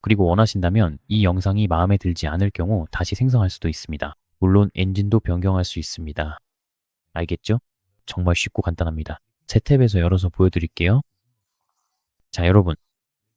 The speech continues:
영상이 다운로드 되었습니다. 그리고 물론 영상 편집 소프트웨어를 사용하신다면 워터마크가 있는 부분도 쉽게 잘라낼 수 있습니다.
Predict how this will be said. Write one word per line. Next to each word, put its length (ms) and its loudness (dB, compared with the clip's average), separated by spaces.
영상이 420 2
다운로드 460 0
되었습니다. 680 -10
그리고 220 6
물론 460 4
영상 280 4
편집 340 0
소프트웨어를 520 2
사용하신다면 680 2
워터마크가 640 2
있는 200 2
부분도 300 -2
쉽게 280 -4
잘라낼 340 -4
수 100 -12
있습니다. 420 -8